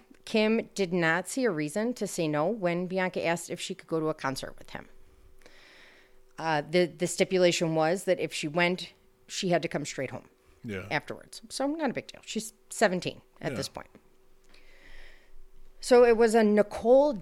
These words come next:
Speaker 1: Dollanganger concert at Trans Pecos, which is a small venue in Queens.
Speaker 2: Mm-hmm.
Speaker 1: Bianca was beyond thrilled. This was the first concert that she was allowed to attend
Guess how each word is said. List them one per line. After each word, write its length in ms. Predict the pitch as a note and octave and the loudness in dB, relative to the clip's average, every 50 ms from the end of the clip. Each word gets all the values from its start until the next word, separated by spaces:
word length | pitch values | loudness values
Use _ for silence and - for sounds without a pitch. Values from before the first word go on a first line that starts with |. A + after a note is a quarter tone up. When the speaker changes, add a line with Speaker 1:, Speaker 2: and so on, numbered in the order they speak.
| - - | -2 2
Speaker 1:
Dollanganger 760 | F#3 D#3 D#3+ F3+ G#3+ A#3+ C4 C4+ C4 C#4+ C#4+ C#4+ D4+ D4+ D4 | 2 2 4 2 2 0 0 0 0 0 0 2 2 0 -2
concert 540 | - - D#4 D#4 D4+ - F4+ F#4 - - - - - - - - - - - - | -2 -6 -6 -6 -6 -4 -6 -8 -8 -10 -18 -20 -20 -20 -20 -20 -20 -20 -8 -2
at 200 | G3+ G3 - - | 0 0 0 -2
Trans 380 | - - G#3+ G3+ G#3 A3+ A#3 - | -6 -4 -2 0 0 0 -2 -4
Pecos, 480 | - F#3+ F#3 F#3 - A#3 B3+ B3+ - | -2 -2 -2 0 2 0 0 0 -2
which 160 | - F3+ - | -6 -6 -4
is 140 | F#3 E3+ D#3 | -4 -4 -4
a 60 | E3+ | -4
small 340 | E3 - - F#3 F3 F3+ F3+ | -6 -4 -4 -2 0 0 0
venue 380 | E3 E3+ E3+ E3 E3 E3 D#3+ D#3 | 0 0 -2 0 0 0 -2 -2
in 260 | - E3+ D3+ D3+ D3+ | -2 -4 -4 -4 -6
Queens. 540 | D3 - - B2+ G2 - - E3+ - - - _ _ - - - _ _ _ _ _ - | -8 -10 -12 -12 -12 -12 -16 -18 -18 -18 -18 _ _ -20 -20 -20 _ _ _ _ _ -18
Speaker 2:
Mm-hmm. 260 | G2+ G#2 G#2 G#2 G2+ A2 - - - - - _ _ _ - - | -16 -14 -14 -14 -14 -16 -18 -20 -20 -20 -20 _ _ _ -10 -2
Speaker 1:
Bianca 420 | F#3 G3 F#3+ F3+ F3+ F3+ G3+ F#3 | 2 4 4 4 4 4 2 2
was 400 | E3 E3+ D#3+ D#3+ E3 D#3 D#3 D#3 - - F3+ F3+ | 4 2 2 2 2 -2 -4 -10 -14 -14 -12 -6
beyond 420 | E3 F#3+ F#3 E3+ E3 E3+ E3+ E3+ | -2 0 2 2 2 0 0 -4
thrilled. 460 | - - - E3 D#3 D#3 F3+ G#3+ G3 F3 - | -6 -4 -2 0 0 2 0 -2 -4 -6 -6
This 240 | - E3+ E3 E3+ - | -4 -4 -4 -4 -2
was 200 | F3 F3 D#3+ - | -4 -4 -4 -4
the 100 | - E3 | -6 -10
first 520 | - - D#3 D3+ D#3 D3+ - - - - _ _ - | -6 -4 -4 -4 -4 -4 -8 -10 -14 -14 _ _ -8
concert 440 | - F3+ E3+ D#3 - G3 F#3+ F#3 - | -4 -2 -2 -2 -2 -4 -4 -4 -6
that 120 | G3 - | -8 -8
she 100 | - F3+ | -6 -6
was 140 | E3 E3 D3+ | -6 -6 -6
allowed 400 | E3 D3+ D3+ D3 C#3+ C#3+ C#3 - | -4 0 0 0 0 0 -2 -6
to 120 | - - D#3 | -8 -6 -6
attend 480 | D#3 - - D3+ C#3+ D3+ D#3 D3+ D#3 | -6 -6 -6 -6 -4 -4 -6 -6 -8